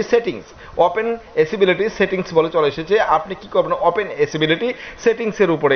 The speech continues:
ক্লিক করবেন। এখানে ক্লিক করার পরে বন্ধুরা নিচে কি করবেন, একটু সিডল ডাউন করে আপনি চলে আসবেন, স্ক্রল ডাউন করেন। স্ক্রল ডাউন করে আপনি চলে আসার পরে দেখুন এখানে ইভা ফেসিয়াল মাউস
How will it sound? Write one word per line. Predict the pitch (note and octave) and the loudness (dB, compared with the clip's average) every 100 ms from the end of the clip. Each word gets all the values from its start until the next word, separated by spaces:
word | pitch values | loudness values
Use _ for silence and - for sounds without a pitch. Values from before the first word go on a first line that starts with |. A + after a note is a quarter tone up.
| C3 | 2
ক্লিক | F3 - C3+ | 0 0 0
করবেন। | A#2 F2 - - - - - - - - - - - - - - - - - - - - - - - | 0 0 -8 -20 -20 -20 -20 -20 -20 -20 -20 -20 -20 -20 -20 -20 -20 -20 -20 -20 -20 -18 -14 -8 -2
এখানে | D#3+ A3+ B3+ A#3 | 0 2 0 -2
ক্লিক | A#3+ B3 A#3+ | -6 -2 2
করার | A#3+ A#3 | 2 2
পরে | A#3 G#3+ | 2 2
বন্ধুরা | G3 G3 G#3 G3 | 2 2 2 2
নিচে | F#3+ G3 A#3 A3 | 0 0 -2 -2
কি | G3 | 0
করবেন, | F#3+ F#3+ F#3+ | 2 2 0
একটু | G#3 - | -4 -4
সিডল | G#3+ A3 G#3+ | 2 4 4
ডাউন | G#3 G#3+ | 2 0
করে | A3 A#3 | 2 2
আপনি | A#3 G3+ G#3 G#3 | 2 0 2 4
চলে | F#3+ F3 | 6 4
আসবেন, | D3+ G3+ G#3 | 4 0 -2
স্ক্রল | - F#3 | 2 2
ডাউন | F3+ E3+ E3+ | 4 2 2
করেন। | F#3+ B3+ - - - | 2 2 0 -16 -12
স্ক্রল | - A#3+ A#3 | 0 2 4
ডাউন | B3 B3 | 0 2
করে | B3+ B3+ | 4 4
আপনি | A#3+ A3+ A3+ | 2 2 4
চলে | G#3+ G#3 | 6 6
আসার | G#3+ G3+ | 4 2
পরে | F#3+ F#3 F3 | 2 2 0
দেখুন | F3+ F#3+ | 0 0
এখানে | E3 E3+ E3+ F3+ | 2 0 -2 -6
ইভা | F3+ F#3 F3 | 0 0 0
ফেসিয়াল | F#3+ F#3 F#3+ E3+ D#3 | -4 2 2 4 2
মাউস | D#3 E3 | 4 2